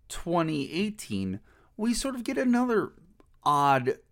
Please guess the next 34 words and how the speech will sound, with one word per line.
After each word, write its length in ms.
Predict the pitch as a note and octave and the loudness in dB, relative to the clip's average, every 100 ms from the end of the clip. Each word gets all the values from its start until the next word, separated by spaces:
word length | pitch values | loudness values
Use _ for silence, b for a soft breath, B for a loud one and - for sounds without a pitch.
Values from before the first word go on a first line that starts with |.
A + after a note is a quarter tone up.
| - - - _ _ _ - | -20 -20 -20 _ _ _ -10
season. 600 | - B2+ G2 G2 E2 A#2 | -4 -4 -4 -6 -6 -2
Now, 360 | B2 B2 A#2+ - _ _ - | -2 -2 -4 -10 _ _ -18
whether 420 | D3 F#3+ G3+ G3+ | 0 2 4 4
this 280 | F3 D#3 D3+ | 4 0 0
is 400 | C#3 A2+ G#2 - b b b b b | 0 0 -2 -14 b b b b b
the 380 | A#2 A#2 A2 G#2 | -4 -2 -2 0
knee 360 | A#2+ D#3+ E3+ | 0 0 2
injury 320 | E3 D#3 D#3 | 2 2 2
carrying 400 | C3+ D3 C3+ B2 A#2 | 2 2 4 4 2
over 480 | B2 B2 C3+ C3+ b b b b | 0 2 2 0 b b b b
i-, 40 | C3 | 0
into 600 | A#2 G#2 A2+ G#2+ A2 G#2 | 0 2 0 0 -2 -6
twenty 360 | - A#2 G#2 | -2 0 0
eighteen, 540 | F#2 - D3 D3 D3 C#3+ | -2 -4 -2 0 0 -2
as 300 | - G#2+ - | -6 -8 -8
he 60 | |
may 160 | F#2+ G2+ | -4 -2
now 120 | F#2+ | -2
have 100 | F2+ | -4
gotten 320 | F2+ C#2 E2 - | -4 -4 -8 -8
a, 60 | - | -8
his 160 | G2 | -6
usual 340 | A2 A2+ G#2 G2 | -2 -2 -2 -6
sort 200 | - F#2 | -6 -4
of 60 | |
off-season 520 | G#2 G2+ - F2+ E2 E2+ | 0 0 -2 -14 -10 -2
regimen, 460 | B2 C#3 C#3+ C3+ - b b b b _ | 0 0 -2 -4 -10 b b b b _
or 160 | A#2+ G#2 | 0 0
it 60 | G#2 | 0
hadn't 180 | F#2+ | -6
healed 360 | G2+ B2+ F3 D3 | -6 -4 -2 -4
completely, 600 | D3+ D#3+ D3+ D3+ C#3+ C#3+ | -4 -2 -2 -2 -2 -4
who 220 | B2 D#3 | -4 -2
knows? 380 | C#3+ G#2 - | 0 -2 -4